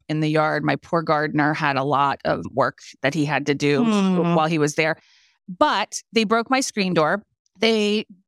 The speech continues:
Speaker 1: they trashed my grill. They almost destroyed my cooktop.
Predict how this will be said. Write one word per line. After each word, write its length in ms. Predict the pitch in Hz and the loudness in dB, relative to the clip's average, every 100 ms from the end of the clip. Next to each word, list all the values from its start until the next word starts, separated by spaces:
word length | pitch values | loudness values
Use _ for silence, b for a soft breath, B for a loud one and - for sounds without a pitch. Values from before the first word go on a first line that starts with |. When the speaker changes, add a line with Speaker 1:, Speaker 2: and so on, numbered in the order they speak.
| _ - | _ -4
Speaker 1:
they 380 | 214 208 202 | 0 0 0
trashed 400 | 196 - 220 214 - | -2 0 0 0 -2
my 140 | 226 | -2
grill. 400 | 202 165 151 190 - | 0 0 0 -2 -2
They 220 | 190 196 | 0 2
almost 360 | 185 214 214 - | 2 2 0 -2
destroyed 400 | 214 208 202 190 | -2 0 0 0
my 180 | 208 | -2
cooktop. 500 | 202 196 160 160 165 | 0 -2 -2 -2 -2